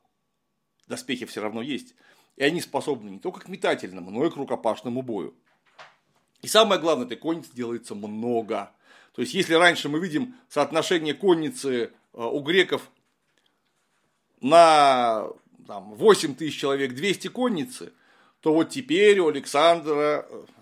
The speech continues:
точнее, точнее, сначала у Филиппа второго, потом у Александра третьего, у него может быть по три-четыре тысячи всадников на одном фланге, по две-три тысячи всадников на другом фланге, еще и где-то кавалерийский резерв припрятан.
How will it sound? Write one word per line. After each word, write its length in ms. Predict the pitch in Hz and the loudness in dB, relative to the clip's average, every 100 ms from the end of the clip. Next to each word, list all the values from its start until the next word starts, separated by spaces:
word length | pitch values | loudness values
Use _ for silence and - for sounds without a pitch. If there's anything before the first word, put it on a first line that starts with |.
| - | -20
точнее, 320 | 107 107 101 | -14 -8 -8
точнее, 340 | - 104 - | -10 -20 -20
сначала 300 | 101 - 101 | -16 -8 -8
у 120 | - 107 | -8 -12
Филиппа 320 | 117 120 - | -8 -8 -8
второго, 360 | - 117 127 | -8 -4 -4
потом 280 | - - 110 | -6 -8 -6
у 60 | 110 | -4
Александра 480 | 113 - 123 107 98 | -6 -2 -2 -4 -8
третьего, 640 | 127 190 196 165 160 - - - - | 2 2 2 0 0 -2 -12 -20 -10
у 80 | 190 | -2
него 200 | 233 208 | 4 4
может 220 | 180 135 | 4 0
быть 180 | 123 - | -2 -2
по 100 | 131 | -2
три-четыре 680 | 127 196 175 - 139 123 120 | -2 -6 -6 -8 -6 -4 -6
тысячи 680 | - - 123 - 104 95 85 | -10 -12 -12 -12 -10 -10 -10
всадников 600 | - 143 113 104 85 - | -2 -2 -2 -8 -14 -12
на 100 | 92 | -12
одном 380 | 98 185 226 190 | -2 4 4 4
фланге, 480 | 170 180 175 143 127 | 0 2 0 -6 -6
по 140 | 120 | -4
две-три 340 | 120 135 120 | -4 -6 -6
тысячи 240 | 104 113 98 | -12 -14 -12
всадников 500 | - 113 95 - - | -6 -6 -8 -20 -16
на 60 | |
другом 420 | 98 110 220 233 226 | -10 -2 2 2 2
фланге, 360 | 175 160 135 | -2 -2 -4
еще 160 | 127 185 | -4 -4
и 40 | |
где-то 240 | 156 175 - | -4 -8 -8
кавалерийский 580 | 123 127 160 156 - | -8 -8 -6 -10 -6
резерв 300 | 127 120 151 | -6 -2 -4
припрятан. 760 | - 131 127 139 127 104 87 | -4 -10 0 4 4 2 -10